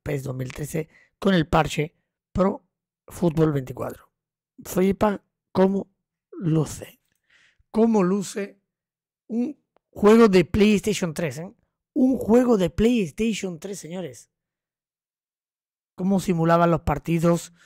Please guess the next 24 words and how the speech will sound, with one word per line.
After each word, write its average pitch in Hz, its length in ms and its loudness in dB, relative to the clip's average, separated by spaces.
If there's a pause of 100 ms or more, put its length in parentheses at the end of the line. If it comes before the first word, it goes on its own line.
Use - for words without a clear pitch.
(320)
Teníamos 160 320 -2
todos 160 180 0
los 151 100 2
estadios 147 300 -2
de 139 80 -2
la 135 60 -4
Liga 143 160 -4
Española. 135 680 -12 (320)
La 156 140 -8
mejor 175 360 -4
Liga 160 300 -2
Master, 143 380 -6
creo 151 160 -4
yo. 143 120 -2
La 139 140 -2
última 180 400 -4
y 147 40 -8
la 143 100 -10
mejor 165 260 -10
Liga 160 240 -10
Master 143 380 -16 (480)
que 170 100 -8
ha 160 60 -6
tenido 151 480 -8